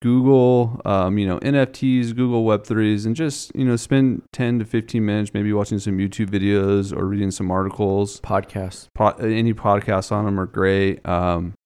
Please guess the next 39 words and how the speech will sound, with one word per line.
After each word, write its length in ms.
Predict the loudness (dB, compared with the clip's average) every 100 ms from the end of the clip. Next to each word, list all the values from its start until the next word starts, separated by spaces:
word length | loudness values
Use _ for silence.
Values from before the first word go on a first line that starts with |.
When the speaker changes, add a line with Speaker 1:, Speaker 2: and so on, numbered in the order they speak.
| _ -2
Speaker 1:
learn 320 | 4 6 6
what's 160 | 4 2
been 640 | 2 2 -2 -10 -14 -8
b-, 80 | -6
getting 300 | 2 2 4
built 220 | 4 2
over 200 | 0 0
the 80 | 2
last 220 | 2 0
three 120 | 0
or 80 | 0
four 180 | 0 0
years, 220 | 0 -2
'cause 180 | -4 -4
crypto 320 | -2 0 0
is 100 | 2
not 200 | 0 -2
just 200 | -4 -4
all 220 | 0 0
Bitcoin 560 | 2 -2 -2 -2 0 0
and 180 | -2 -2
Ethereum 680 | -2 -2 0 0 0 -2 -2
and, 360 | -4 -4 -6
you 120 | -6 -4
know, 200 | -4 -4
it's 160 | -4
gonna 160 | -4 -4
take 240 | -2 -2
over 220 | 0 -2
the 80 | -4
dollar. 500 | 2 4 4 4 2
There's 220 | 0 0
actually 400 | 0 0 -2 -2
a 140 | -2 0
whole 160 | 0
new 160 | 0 0
internet 480 | -2 -2 -2 -4 -4
being 200 | -6 -2
built, 340 | 2 2 0